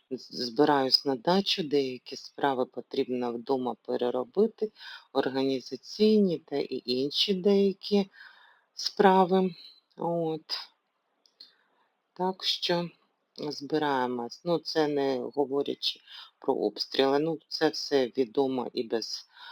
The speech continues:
мене. Оці, до речі, білі тарілки я купувала і за якісь дуже смішні гроші. Це ще до двадцять другого року.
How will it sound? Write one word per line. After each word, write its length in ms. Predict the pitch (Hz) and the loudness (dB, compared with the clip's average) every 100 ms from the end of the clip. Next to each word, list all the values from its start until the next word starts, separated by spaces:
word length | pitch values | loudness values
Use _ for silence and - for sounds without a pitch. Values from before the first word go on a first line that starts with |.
| - - _ | -20 -20 _
мене. 460 | 131 113 104 101 101 - _ _ - - - - | 0 0 -2 -6 -8 -14 _ _ -20 -20 -18 -16
Оці, 220 | - 139 | -2 0
до 160 | 117 | 2
речі, 340 | 135 131 - 117 | 2 2 0 0
білі 220 | 123 135 - | -2 -4 -6
тарілки 600 | - 127 123 - - 160 | -2 0 0 -2 0 0
я 220 | 139 131 | 2 0
купувала 840 | 123 - - 131 117 139 143 131 123 | -2 -10 -2 -2 2 2 2 0 -2
і 240 | 123 120 | -4 -6
за 160 | 110 123 | -6 -6
якісь 380 | 123 - 135 - | -6 -4 -6 -2
дуже 280 | 139 123 127 | -2 0 -2
смішні 580 | - 131 123 - 135 | -4 -2 -2 0 -2
гроші. 680 | 127 135 160 165 - - 123 | 0 0 0 0 -2 -4 -6
Це 260 | - - 123 | -6 -4 -2
ще 300 | - - 120 | -2 -2 -4
до 1000 | 120 123 120 117 - - 117 - - - _ - - - - - - - _ _ _ | -2 0 0 -2 -2 -4 -4 -4 -4 -6 _ -20 -20 -18 -18 -20 -20 -20 _ _ _
двадцять 400 | 123 123 - 113 | 2 2 2 -4
другого 460 | - 123 127 117 120 | -2 -2 -2 -2 -4
року. 420 | 117 - - | -4 -6 -6